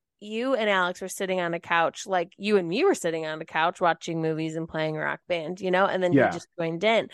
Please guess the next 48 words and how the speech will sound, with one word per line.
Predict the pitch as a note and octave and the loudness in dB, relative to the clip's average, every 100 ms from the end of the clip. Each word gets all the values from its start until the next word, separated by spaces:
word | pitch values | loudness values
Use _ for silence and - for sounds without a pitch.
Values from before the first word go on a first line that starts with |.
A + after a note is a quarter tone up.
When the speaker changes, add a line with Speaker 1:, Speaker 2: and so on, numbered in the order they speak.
| - - - | -14 -16 -10
Speaker 1:
So, | - B3 | 4 8
Speaker 2:
Yep. | A#3 | 8
Speaker 1:
like, | A3+ - | 6 0
I | A3 | 0
could | A#3 D4 | 0 -6
easily | - A3+ A#3+ B3 A#3 | -4 -4 -2 -4 -6
see | - A3 G#3+ G#3 - _ - | -10 -10 -6 -6 -10 _ 0
a | G3 | 0
world | F3+ F#3 F3+ F3 - | 4 4 4 0 -10
where, | G3 F#3 F3 E3 - _ _ _ _ _ - | -4 -2 0 -4 -8 _ _ _ _ _ -6
you | G3+ | -2
know, | E3 D3 - _ _ | 0 0 -4 _ _
I | F3 F#3 | 2 4
don't | E3+ | 4
know, | C#3+ - - | 0 2 0
an-, | G#3+ A3 | 2 2
if | A3 G3+ | 2 0
you | G3 | -6
take | - G#3+ G3 _ - - _ G3+ | -4 -4 -4 _ -12 -12 _ 8
all | G3 F#3+ | 10 10
of | F3 | 6
us | F3+ - | 4 4
out | A3+ | 2
of | A3+ | 2
the | B3 | 0
equation, | A#3 B3+ B3 A#3+ A3 | -2 -2 -2 -2 -4
you | F3+ | -4
put | - F#3 - | -4 -4 -4
three | F#3+ F#3 F3 | -4 -2 0
different | F3+ G#3+ G#3+ | 0 -2 -4
humans | A3+ A#3+ A#3+ A#3+ A#3 | 0 2 2 2 2
in | A#3+ | 0
there, | B3 B3+ C4 - - _ | 2 0 -2 -6 -20 _
that | G#3+ G#3 | -6 -2
people | A3 - G3+ F#3 | -4 2 4 4
could | F3 F3+ | 0 -8
feel, | - F#3 E3 - | -4 -2 -2 -4
you | F#3+ E3+ | -4 -2
know, | E3 | -4
a | E3+ | -6
certain | F3+ - F3 | -10 -8 -6
way. | F3+ F#3+ F3 F3+ | -4 -2 -4 -4
But, | F3+ - _ - - - | -6 -6 _ -20 0 6
and | A3 | 8
Speaker 2:
Oh, | |
Speaker 1:
then | C#4+ | 10
Speaker 2:
yeah. | F#4+ | 10
Speaker 1:
you | - | 8